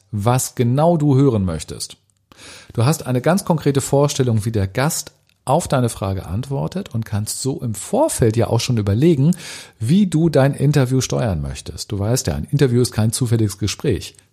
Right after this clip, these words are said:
Wir wissen sehr wohl, über was wir reden, und zwar sehr konkret.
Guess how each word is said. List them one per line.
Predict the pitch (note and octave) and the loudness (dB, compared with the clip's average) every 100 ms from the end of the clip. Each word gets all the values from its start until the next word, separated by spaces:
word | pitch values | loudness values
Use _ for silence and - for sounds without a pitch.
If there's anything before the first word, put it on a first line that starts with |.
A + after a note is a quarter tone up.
| - | -2
Wir | F2+ | 2
wissen | A2+ - G#2+ | 2 2 -2
sehr | E2 D#2 E2+ | -2 -4 0
wohl, | G#2+ C3+ D3 | 2 2 0
über | F#2 E2 | -4 -2
was | G#2+ - | -2 0
wir | D3 A2 | -2 2
reden, | F#2 G2 G#2+ - - - - | 0 4 2 0 -14 -20 -20
und | - F#2+ | -4 -2
zwar | - E2+ E2 - - | 0 0 0 -4 -6
sehr | F2+ G#2 A2 | -2 2 2
konkret. | - F#2+ F#2+ - - | 0 -4 -4 -10 -18